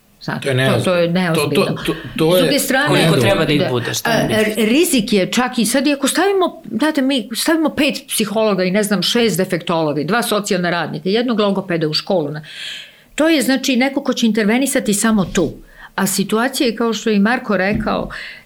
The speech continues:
Speaker 1: da mora da se interveniše od individualnog, preko porodičnog, socijalnog,
Speaker 2: Tako je.
Speaker 1: do, do, do državotvornog nivoa.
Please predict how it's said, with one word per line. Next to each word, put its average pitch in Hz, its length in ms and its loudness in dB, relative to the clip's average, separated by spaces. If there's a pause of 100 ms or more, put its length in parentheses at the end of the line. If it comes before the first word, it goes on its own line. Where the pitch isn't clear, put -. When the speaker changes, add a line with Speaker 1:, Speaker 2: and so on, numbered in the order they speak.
Speaker 1:
da 170 120 -2
mora 233 220 2
da 190 120 0
se 190 200 -2
interveniše 185 760 0 (140)
od 180 300 -2
individualnog, 175 1160 0 (160)
preko 165 280 -4
porodičnog, 208 920 0
socijalnog, 185 720 0
Speaker 2:
Tako 160 140 -4
je. 160 180 -4
Speaker 1:
do, 160 160 -4
do, 156 80 -4
do 151 280 -6 (180)
državotvornog 151 1000 -4
nivoa. 151 400 -8